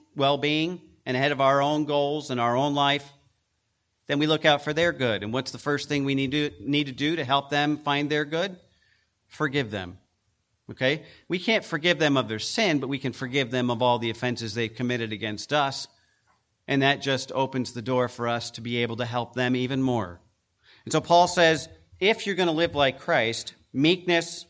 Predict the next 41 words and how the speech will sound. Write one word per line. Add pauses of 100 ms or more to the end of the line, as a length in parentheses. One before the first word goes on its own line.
(440)
patience, (600)
and
forbearance
and
love
are
gonna
be
the, (180)
the
character
of
your
life. (760)
And
verse
three
is
the
result.
If
we
all
live
this
way,
he
says,
"We'll
strive
to
maintain
unity
through
the
Spirit
of
God,
which
results
in